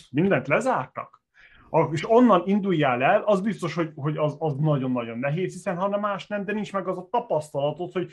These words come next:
egyáltalán milyen kérdéseket tegyél fel. Ez, ebben teljesen egyetértek. De én például abból indulok ki most, hogy van egy művész, aki tud szépen festeni, én, aki nem értek a művészethez, nagyon tetszenek a festményei,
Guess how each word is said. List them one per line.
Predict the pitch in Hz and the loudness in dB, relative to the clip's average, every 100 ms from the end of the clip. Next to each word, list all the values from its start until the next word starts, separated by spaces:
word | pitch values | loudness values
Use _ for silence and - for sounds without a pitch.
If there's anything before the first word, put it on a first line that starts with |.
| - | -10
egyáltalán | 180 202 226 | -4 -2 0
milyen | 233 220 | 0 -2
kérdéseket | - 277 190 151 147 127 | -2 -4 -2 -6 -10 -12
tegyél | - 113 113 | -14 -14 -14
fel. | - - - _ _ _ _ _ | -16 -20 -20 _ _ _ _ _
Ez, | 143 165 | -4 0
ebben | 139 147 147 | 2 4 4
teljesen | 185 196 147 175 | 4 4 2 -2
egyetértek. | 202 160 - 117 - - - - - - | -4 -4 -6 -12 -12 -18 -20 -20 -20 2
De | - 170 151 - - - | 8 8 8 0 -16 0
én | 185 | 2
például | 165 185 190 | 6 6 8
abból | 262 262 190 | 6 6 6
indulok | 175 151 147 - | 6 4 0 -2
ki | 208 | -2
most, | 214 165 254 - | 2 4 4 0
hogy | 226 208 - _ _ _ _ _ _ - - | -4 -4 -8 _ _ _ _ _ _ -20 -8
van | 214 | 0
egy | 190 120 | 0 2
művész, | 123 214 330 330 - - - - | -2 -2 -4 -6 -8 -12 -20 -4
aki | 190 - 165 151 | -2 2 0 2
tud | 233 151 - _ _ | 2 2 -4 _ _
szépen | - 202 170 139 | -2 0 2 0
festeni, | 156 160 160 269 262 285 | 0 -2 0 2 2 2
én, | - 180 180 | 0 0 2
aki | 151 156 143 135 | 0 0 -2 0
nem | 180 | 0
értek | 143 - - | -2 -4 -6
a | |
művészethez, | 147 165 147 131 139 - 135 123 | -4 -2 -4 -6 -10 -8 -6 -2
nagyon | 147 160 135 127 | 2 4 2 0
tetszenek | 127 - 117 117 | -8 -8 -10 -10
a | - | -4
festményei, | 151 156 - 254 254 285 359 359 | -2 0 2 2 4 4 2 -4